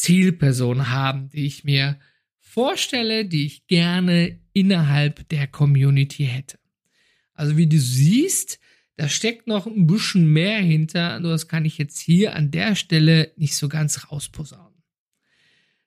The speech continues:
Sagen wir mal, wir haben die Auswahl der richtigen Zielgruppe jetzt so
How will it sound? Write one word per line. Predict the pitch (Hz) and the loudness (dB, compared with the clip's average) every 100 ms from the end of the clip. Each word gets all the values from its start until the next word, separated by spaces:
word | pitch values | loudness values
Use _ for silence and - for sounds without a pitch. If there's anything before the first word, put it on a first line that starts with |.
| _ | _
Sagen | 151 214 349 | -2 -2 -2
wir | 349 | 0
mal, | 311 294 269 | 0 0 0
wir | 233 | 0
haben | 214 240 208 | 0 0 -2
die | 185 | -2
Auswahl | 165 220 330 - 262 240 240 247 262 262 180 | -2 -2 -2 -4 -4 -2 -2 -2 -4 -8 -2
der | 165 156 | 2 2
richtigen | 170 214 - 202 185 165 | 2 -2 -6 -4 -2 -2
Zielgruppe | - 202 240 202 208 196 208 190 | 2 2 2 0 -2 0 0 2
jetzt | 170 170 175 - | 2 -2 -4 -2
so | 165 160 156 - | 0 0 0 -6